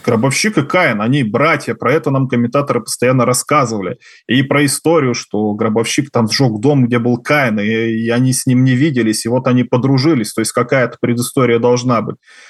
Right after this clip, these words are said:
Но в первую очередь, если касается действия на ринге, то хочется, конечно, такого вот месилова не в плане там хардкора, а чего-то, чтобы большие мужики друг друга лупили. И, соответственно, вот, э, лучший,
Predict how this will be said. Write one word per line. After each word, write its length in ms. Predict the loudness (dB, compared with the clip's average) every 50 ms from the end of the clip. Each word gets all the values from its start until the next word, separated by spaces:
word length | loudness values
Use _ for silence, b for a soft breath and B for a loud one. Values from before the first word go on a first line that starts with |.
| B B 0
Но 120 | 2 2
в 80 | 2 2
первую 280 | 0 2 2 2 2
очередь, 380 | 0 -2 -2 -2 -4 -4 -2 -2
если 280 | -2 -2 -2 -2 -4 -2
касается 720 | -2 -2 -2 0 0 0 0 0 -2 -2 0 0 0 0 0
действия 500 | 0 0 2 0 0 -2 -2 0 0 2
на 160 | 4 2 2
ринге, 220 | 2 0 0 -2
то 260 | -2 0 0 0 2 0
хочется, 440 | 0 0 -2 -2 -2 -2 -4 -4
конечно, 720 | -2 0 0 0 2 0 0 -2 -2 -2 0 0 0 -2 b b b b b -2
такого 360 | -2 -2 2 2 2 4 2
вот 140 | 2 0 -4 _ _ -2
месилова 600 | 0 2 2 2 0 -2 0 0 2 2 2 2 0
не 120 | 0 -2
в 100 | -2 -2
плане 240 | -2 -2 -2 0 -2
там 180 | -2 -2 -4 -2
хардкора, 540 | 0 -2 -2 -2 -2 -2 0 0 2 2 0
а 40 |
чего-то, 440 | 0 -2 -4 -2 -2 -2 -2 -4 -6
чтобы 340 | -6 -2 -2 0 0 2 2
большие 360 | 2 2 0 2 0 2 2
мужики 340 | 2 2 2 0 -2 -2 -2
друг 240 | 0 0 0 0 2
друга 200 | 2 2 2 2
лупили. 580 | 2 2 2 0 -2 -2 0 0 0 -2 -4 -8 b b b b b b b
И, 180 | 2 2 2 2
соответственно, 720 | 2 0 0 0 0 0 -2 -2 -4 -6 -2 0 0 2
вот, 240 | 0 0 -2 -4 -4
э, 180 | -2 -2 -2 0 2
лучший, 680 | 2 4 4 2 2 0 -2 0 0 -2 -2 -4 -6